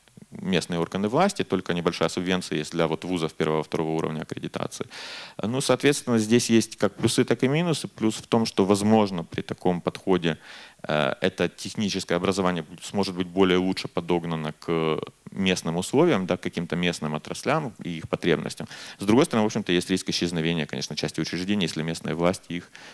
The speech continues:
не профинансируют. А, это, э, з-, ну, в общем-то, подход к реформе науки. Да, единым распорядителем бюджетных средств обозначена Национальная академия наук. И если будут при этом реализованы определённые нормы принятого недавно закона о науке, об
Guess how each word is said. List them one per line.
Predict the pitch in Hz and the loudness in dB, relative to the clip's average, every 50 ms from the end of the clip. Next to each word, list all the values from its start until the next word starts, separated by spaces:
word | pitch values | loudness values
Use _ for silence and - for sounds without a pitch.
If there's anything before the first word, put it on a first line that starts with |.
| - _ | -14 _
не | - 92 90 90 | -4 -2 0 0
профинансируют. | - - 80 - - 82 78 78 80 - - 78 - 50 - - - - - - - - - - - - - _ _ - | 0 0 -2 -4 -2 -2 -2 -2 -2 -2 -2 -2 -2 -4 -4 -8 -10 -14 -16 -20 -18 -18 -18 -18 -18 -20 -20 _ _ 4
А, | 90 87 85 85 82 - - - - _ | 4 6 6 6 4 4 0 -4 -4 _
это, | - 131 139 - - 131 113 101 92 87 - - - - - | 2 2 2 2 2 4 4 4 4 2 0 -2 -6 -10 -8
э, | - 85 82 87 90 90 87 85 - - | -4 0 4 6 6 6 6 4 2 0
з-, | - 104 98 101 107 - 110 | -2 0 0 0 -2 0 2
ну, | 113 117 | 4 4
в | 104 | 6
общем-то, | 98 98 - 98 - | 6 4 2 0 2
подход | - - 107 - - - 123 113 - - | 2 2 0 0 4 4 4 4 4 4
к | - 104 | 2 2
реформе | 101 98 - 110 104 95 92 90 90 | 2 4 4 6 6 6 4 2 0
науки. | 87 87 92 92 92 107 113 - - - 180 214 226 - _ _ _ | 2 4 4 6 6 6 6 4 4 4 2 2 2 -4 _ _ _
Да, | - - - 117 | -10 -4 0 2
единым | 117 107 98 92 92 107 110 101 98 95 90 - | 4 4 4 2 2 2 4 6 6 4 4 2
распорядителем | - - - - - 87 90 92 98 85 87 87 90 | 2 0 0 0 0 0 0 0 0 2 2 2 2
бюджетных | 90 87 92 87 - 90 - | 2 2 2 2 0 -2 -2
средств | - 90 87 - - - | 2 2 2 2 0 -2
обозначена | 80 78 87 85 87 78 82 - 80 80 | -2 -2 -2 0 0 -2 -2 -2 -6 -8
Национальная | 78 - - 85 80 78 78 76 78 | -6 -4 -4 -2 -2 -2 -2 -2 -4
академия | - - 82 82 82 82 85 87 | -4 -4 -2 -2 0 0 0 2
наук. | 87 104 120 143 180 - - - - - - - - - - - - _ _ _ - | 4 4 6 6 4 2 -2 -12 -18 -18 -18 -18 -16 -16 -18 -20 -20 _ _ _ -2
И | 98 | 0
если | 95 95 110 113 - - 113 | 2 4 4 2 4 2 2
будут | 104 113 107 101 - | 2 2 2 2 2
при | - 107 | 2 2
этом | 98 - 98 | 2 4 4
реализованы | 98 98 95 95 98 98 101 98 90 90 87 | 4 4 4 4 4 4 4 4 4 4 2
определённые | 82 82 87 87 87 92 87 90 87 87 87 87 | 0 0 -2 -2 -2 0 0 0 0 0 0 0
нормы | 87 90 87 82 82 78 78 | 2 2 2 2 2 0 0
принятого | - 85 82 82 80 - 82 85 | -2 -2 -2 -2 -4 -4 -4 -4
недавно | 85 82 82 80 80 80 | -2 -2 -2 0 0 0
закона | 80 85 - - 87 85 90 95 | -2 -2 -2 -4 -4 -4 -4 -4
о | |
науке, | 104 110 120 143 185 202 - - | -2 0 2 4 2 2 0 0
об | - 104 101 95 | 2 2 2 2